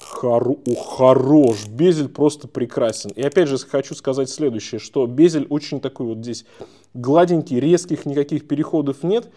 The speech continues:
Поэтому, а, для носки удобно, браться перчатками, ну, не самое удобное, опять же. Заводная головка крупная, мощная, брутальная.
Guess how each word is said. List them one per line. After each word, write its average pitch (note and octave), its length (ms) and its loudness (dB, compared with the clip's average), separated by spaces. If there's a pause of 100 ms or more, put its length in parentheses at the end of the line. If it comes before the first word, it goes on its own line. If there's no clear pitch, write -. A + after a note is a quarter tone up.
(340)
Поэтому, D#3 600 2
а, B2 180 2
для C#3 240 4
носки G3 320 2
удобно, D3+ 880 0
браться C#3+ 600 2
перчатками, C3+ 880 -4
ну, B2+ 180 -4
не D3 140 -4
самое G#2+ 400 -8
удобное, G2+ 380 -14
опять - 260 -18
же. - 140 -20 (840)
Заводная D#3 400 4
головка C3+ 380 0
крупная, D3 400 -2
мощная, B2+ 420 -6
брутальная. A#2+ 880 -4